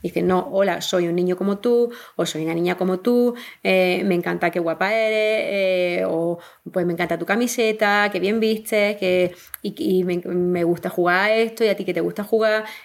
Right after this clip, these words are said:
Se ganan su confianza, ellos, eh, eh,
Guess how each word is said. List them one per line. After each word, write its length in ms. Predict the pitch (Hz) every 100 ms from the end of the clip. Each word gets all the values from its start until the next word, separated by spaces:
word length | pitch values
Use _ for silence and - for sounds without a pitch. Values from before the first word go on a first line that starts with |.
| -
Se 160 | -
ganan 240 | 170 202 214
su 140 | 240
confianza, 800 | 220 214 208 220 226 226 220 - 185
ellos, 460 | 190 196 208 202 -
eh, 720 | - 190 190 190 185 185 185 185 - - _
eh, 260 | - - 214